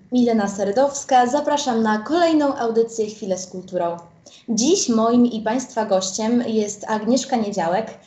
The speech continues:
artystka, która pędzlem tworzy niesamowite dzieła. Agnieszko,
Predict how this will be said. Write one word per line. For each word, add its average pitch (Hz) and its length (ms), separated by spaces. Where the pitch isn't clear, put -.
artystka, 277 680
która 214 340
pędzlem 269 520
tworzy 247 360
niesamowite 247 880
dzieła. 180 460
Agnieszko, 247 680